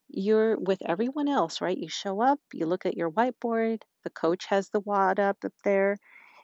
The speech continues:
and, um, and this is where I think people really need to be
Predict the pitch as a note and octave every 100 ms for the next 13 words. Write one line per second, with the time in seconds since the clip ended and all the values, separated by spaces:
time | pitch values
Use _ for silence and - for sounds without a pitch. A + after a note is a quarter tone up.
0 | _ - F#3+ F#3+ F#3 F#3 - F#3 F3+ F3
1 | E3 - _ - F3+ F#3 A3 - D4+ -
2 | - G#3 G3+ G3+ G3 - E3+ - F3 F#3
3 | - F#3 F3 E3 D#3+ D#3 D#3 - C#3+ -
4 | - _ - D#3 D3+ D3 E3